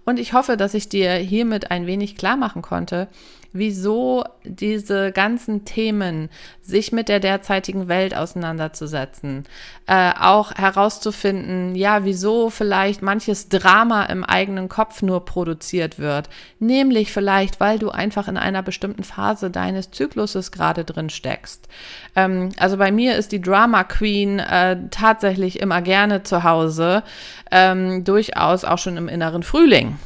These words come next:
ja. Und wenn ich da einfach natürlich, äh, für mich, ähm, feststelle, ja, dass ich mir dieses Drama mache, ähm, wenn das bei dir auch der Fall sein sollte, dann kann ich dir meine Episode, mm, Wir leiden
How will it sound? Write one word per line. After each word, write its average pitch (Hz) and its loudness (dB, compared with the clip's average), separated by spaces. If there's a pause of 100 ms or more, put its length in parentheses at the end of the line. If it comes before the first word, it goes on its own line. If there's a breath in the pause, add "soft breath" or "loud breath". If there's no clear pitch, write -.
ja. 170 2
Und 190 -4
wenn 185 2
ich 190 -4
da 185 6
einfach 196 0
natürlich, 190 -2
äh, 175 0
für 185 -4
mich, 190 -2 (440 loud breath)
ähm, 180 2
feststelle, 180 2
ja, 175 0
dass 180 -2
ich 240 0
mir 180 4
dieses 156 -6
Drama 151 0
mache, 196 0 (100)
ähm, 160 -8 (220 soft breath)
wenn 165 -2
das 156 -2
bei 165 -2
dir 160 -6
auch 151 -6
der 156 -6
Fall 156 -4
sein 151 -4
sollte, 151 -6
dann 151 -6
kann 160 -8
ich 151 -8
dir 156 -4 (400 loud breath)
meine 175 2
Episode, 165 2
mm, 160 -6
Wir 160 2
leiden 170 4